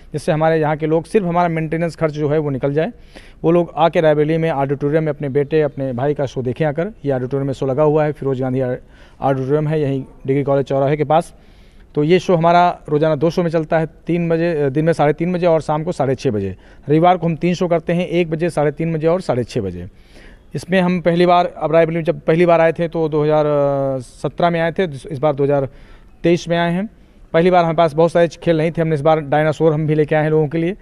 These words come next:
तो आप जब आएंगे तो डायनासोर को देखने में बहुत मज़ा आने वाला है, क्योंकि आपको रियल में देखेंगे। पिक्चरों में तो आपने देखा होगा, लेकिन रियल में पहली बार आप experience करेंगे डायनासोर कैसे होते थे। तो आप ज़रूर आइए और जादूगर सिकंदर शो देखिए।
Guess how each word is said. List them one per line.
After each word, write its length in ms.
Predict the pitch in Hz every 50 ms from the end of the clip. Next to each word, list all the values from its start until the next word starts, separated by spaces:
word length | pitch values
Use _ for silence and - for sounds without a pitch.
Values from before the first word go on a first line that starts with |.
| - - - - - -
तो 60 | - 156
आप 160 | 160 151 143
जब 160 | 139 151 143
आएंगे 200 | 151 165 170 170
तो 100 | 156 147
डायनासोर 360 | 139 143 151 135 - 165 160
को 220 | 147 - - 160 147
देखने 240 | 156 151 131 156
में 60 | 151 135
बहुत 160 | 135 151 151
मज़ा 220 | 156 156 160 156
आने 120 | 156 156 160
वाला 200 | 156 156 160 160
है, 40 |
क्योंकि 200 | 151 160 139 151
आपको 260 | 147 143 139 - - 139
रियल 240 | 123 147 165 170
में 80 | 160 160
देखेंगे। 300 | 160 147 147 156 160 160
पिक्चरों 360 | 143 - 151 - - 156 151
में 100 | 151 143
तो 60 | 147
आपने 160 | 143 139 147 131
देखा 220 | 139 139 - 165
होगा, 180 | 160 156 156 156
लेकिन 200 | 151 143 151 139
रियल 200 | 156 180 180 180
में 80 | 175
पहली 240 | - 160 151 160 165
बार 180 | 160 160 156 156 - - - - - -
आप 160 | - 156 165 175
experience 360 | - - - 160 160 151 -
करेंगे 200 | 165 160 160 165
डायनासोर 320 | 156 147 143 139 165 139
कैसे 240 | - 165 147 131 175
होते 220 | 160 156 165 165
थे। 160 | 151 160 175 185 - - - - - - - - - - - -
तो 160 | 143 143 147 147
आप 280 | 147 147 147 139 131
ज़रूर 260 | 127 147 165 185 180
आइए 240 | 170 170 175 175 185
और 60 | 180
जादूगर 280 | 160 151 147 143 147 147
सिकंदर 380 | - - - 143 147 147 135 123
शो 200 | - - 160 160
देखिए। 360 | 165 147 - 165 175 196